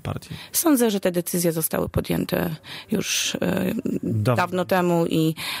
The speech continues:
Speaker 2: e, naprawdę wy-, wyłanianie teraz mojej kandydatury i rozmowa o niej nie miała większego sensu.
Speaker 1: I nie zmieni pani barw klubowych?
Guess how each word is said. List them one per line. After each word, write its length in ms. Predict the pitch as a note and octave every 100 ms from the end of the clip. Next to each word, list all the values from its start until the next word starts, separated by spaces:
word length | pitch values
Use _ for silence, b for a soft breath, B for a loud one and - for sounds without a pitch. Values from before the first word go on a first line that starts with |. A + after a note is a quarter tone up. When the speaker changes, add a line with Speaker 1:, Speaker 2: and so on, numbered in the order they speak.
| -
Speaker 2:
e, 140 | D#3
naprawdę 480 | F#3 G3 F#3+ F3+ F3+
wy-, 180 | E3 E3+
wyłanianie 640 | F3+ F#3 F#3+ F#3+ F3+ F3
teraz 440 | E3 F3 E3 - -
mojej 280 | E3+ E3+ E3
kandydatury 840 | F3 E3 E3+ E3 F3+ E3+ E3 E3
i 140 | - F3
rozmowa 600 | D#3+ F3 E3 D#3+ D#3+ D#3 B B
o 120 | -
niej 140 | E3+ D#3+
nie 120 | D#3
miała 220 | D#3 -
większego 400 | D#3+ D3+ E3 D#3+
sensu. 400 | - - - G#3+ - -
Speaker 1:
I 100 | C3+
nie 180 | B2+ B2
zmieni 320 | B2 B2+ A2+
pani 260 | A#2 A2 G2+
barw 300 | A2+ G#2 -
klubowych? 640 | A2+ G#2+ G#2+ C#3 - -